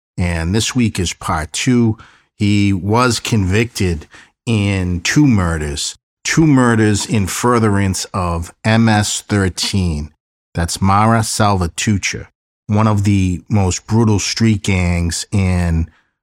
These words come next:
I guess, world history. I'm definitely gonna say American history, but probably in world history too. They're a real plague in El Salvador, Honduras, and I believe Guatemala as well.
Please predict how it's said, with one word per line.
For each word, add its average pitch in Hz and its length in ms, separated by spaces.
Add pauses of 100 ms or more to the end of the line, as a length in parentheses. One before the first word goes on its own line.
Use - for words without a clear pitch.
I 101 140
guess, 113 400
world 110 460
history. 87 440
I'm 87 140
definitely 107 400
gonna 90 160
say 90 300
American 90 520
history, 82 520
but 80 240
probably 117 560
in 87 160
world 98 320
history 82 500
too. 78 360 (540)
They're 104 160
a 101 60
real 110 280
plague 101 680
in 92 220
El 87 240
Salvador, 90 880
Honduras, 87 1120 (400)
and 90 160
I 80 80
believe 92 380
Guatemala 85 880
as 78 180
well. 82 460